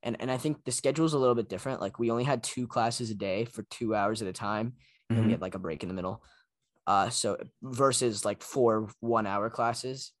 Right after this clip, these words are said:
Speaker 1: or something like that with, you know, afternoon classes and stuff. But, like, it was still, it was still super, like, just different. And I was just happy to be back. And, you know,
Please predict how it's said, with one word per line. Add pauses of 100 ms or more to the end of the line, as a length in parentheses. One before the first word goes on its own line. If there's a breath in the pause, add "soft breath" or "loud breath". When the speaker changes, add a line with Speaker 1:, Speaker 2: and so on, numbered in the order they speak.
Speaker 1:
or
something
like
that (440 soft breath)
with,
you
know,
afternoon
classes
and
stuff.
But,
like, (520 soft breath)
it
was
still,
it
was
still
super,
like,
just
different.
And (760)
I
was
just
happy
to
be
back. (640)
And,
you
know,